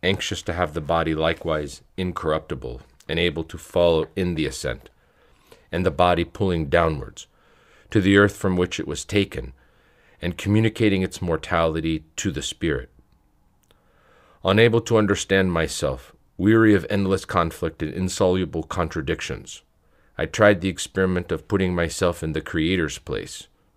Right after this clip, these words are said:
and pondered how I would have ordered the world. Shutting myself up in the dark and quiet,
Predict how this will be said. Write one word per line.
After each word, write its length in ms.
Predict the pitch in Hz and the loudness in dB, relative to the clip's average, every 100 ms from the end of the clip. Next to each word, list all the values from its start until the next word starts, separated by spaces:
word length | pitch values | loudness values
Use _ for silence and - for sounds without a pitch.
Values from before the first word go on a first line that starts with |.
| _ _ _ | _ _ _
and 140 | - 78 | -12 -4
pondered 340 | 87 90 80 | 0 0 -2
how 280 | - 90 90 | 0 2 4
I 120 | 85 | 4
would 200 | 78 80 | 4 0
have 140 | 80 67 | -2 -4
ordered 360 | 73 78 76 65 | -6 -4 -4 -6
the 80 | |
world. 480 | 69 67 71 67 64 _ _ _ _ _ _ _ _ _ _ | -6 -4 -4 -4 -10 _ _ _ _ _ _ _ _ _ _
Shutting 380 | - - 101 90 | -4 6 6 6
myself 420 | 85 80 - 80 | 0 -2 -2 0
up 160 | 87 80 | -2 -2
in 100 | 80 | -6
the 60 | 76 | -4
dark 520 | 65 78 78 - - _ _ | 0 0 0 -6 -20 _ _
and 120 | 69 | -14
quiet, 500 | 71 92 85 80 - | -8 2 2 2 -2